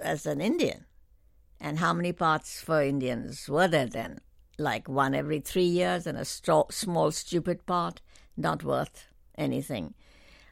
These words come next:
Uh, there was not great knowledge about India. It was just the whole Middle East, India, all merged into one for most people. So the parts I got always invel-, involved camels and dancing girls and, you know, just, eh,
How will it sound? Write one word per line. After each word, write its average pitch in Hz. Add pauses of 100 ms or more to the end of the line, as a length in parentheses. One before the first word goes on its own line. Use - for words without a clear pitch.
(120)
Uh, 160
there 156
was 165
not 175
great 151
knowledge 202
about -
India. -
It -
was -
just 156
the 156
whole 160
Middle 156
East, 147
India, 139
all 143
merged 156
into 143
one 139
for 147
most 139
people. 127 (480)
So 175
the 170
parts 165
I 156
got 151
always 170
invel-, 139
involved 147
camels 143
and 123 (360)
dancing 160
girls 139
and, 143
you 196
know, 208
just, - (120)
eh, -